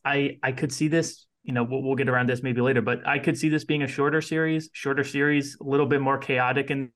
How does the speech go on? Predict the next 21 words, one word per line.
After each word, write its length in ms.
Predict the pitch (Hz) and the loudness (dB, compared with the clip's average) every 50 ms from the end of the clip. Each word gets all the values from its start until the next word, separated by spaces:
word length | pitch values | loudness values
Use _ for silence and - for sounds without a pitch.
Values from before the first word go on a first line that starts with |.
| _ _ | _ _
these 180 | - 139 131 131 | -6 -6 -4 0
markets, 480 | 131 135 139 139 151 147 143 143 - | 0 0 0 0 0 0 -2 -2 -4
some 160 | - 135 131 | -4 -2 -2
of 80 | 135 131 | 0 0
these 140 | 127 127 123 | 0 0 0
long 280 | 123 123 123 131 135 | 2 4 4 4 2
numbers. 520 | 135 131 131 131 131 143 143 147 143 - - _ _ - - _ - | 2 0 0 2 2 2 2 0 -2 -6 -12 _ _ -20 -20 _ -6
We've 140 | 135 131 127 | -4 -4 -4
seen 200 | - 156 160 160 | -2 -2 0 0
them 180 | 160 143 127 | 0 0 0
swing 560 | 123 - - - 127 123 147 151 143 127 120 | -2 -4 -8 -8 -4 -2 -2 0 0 0 0
wildly. 560 | 110 117 131 135 139 139 135 135 123 120 120 120 | 2 2 2 4 4 4 4 2 2 2 0 -2
If 140 | 113 - | 0 -2
you've 100 | 139 143 | -2 0
been 120 | 135 156 147 | 0 -2 -2
tracking 340 | - 151 139 131 127 135 131 | 0 -2 -2 -2 -2 -2 -4
these 200 | 131 131 127 - | -4 -4 -4 -2
throughout 220 | 127 127 127 127 | -2 0 0 -2
the 80 | 147 117 | -2 -2
postseason, 640 | - 135 135 131 127 - 123 120 113 120 113 113 | -2 0 0 0 -2 -2 -2 0 0 0 0 -2
you 100 | - 220 | -2 -4